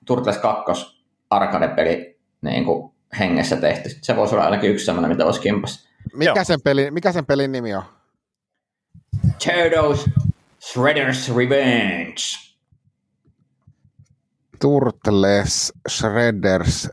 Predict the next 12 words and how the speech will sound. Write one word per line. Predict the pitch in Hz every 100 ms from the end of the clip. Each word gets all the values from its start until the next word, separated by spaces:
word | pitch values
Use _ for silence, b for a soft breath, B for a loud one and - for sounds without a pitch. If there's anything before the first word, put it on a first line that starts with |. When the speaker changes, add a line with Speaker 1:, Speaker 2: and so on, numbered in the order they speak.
| -
Speaker 2:
Revenge. | 101 107 98 87 80 78 69 85 - _ _ _ _ _ _ _ _ _ _ _ _
Joo, | 92 98 98 92 120 127
katsotaas. | - 117 110 104 101 - - _ _ _ _ _ _ _ _ _ _ _ _ _ _ _ _ _ _
Ai | 104 139 147 143
jumakauta, | 151 151 127 139 139 135
onks | 120 147 -
tää | 165 151
siis | 160 147
vielä | 160 151 143
ihan | 147 147 139
tämmönen | 147 143 135 135 123
tota, | 135 131 135 131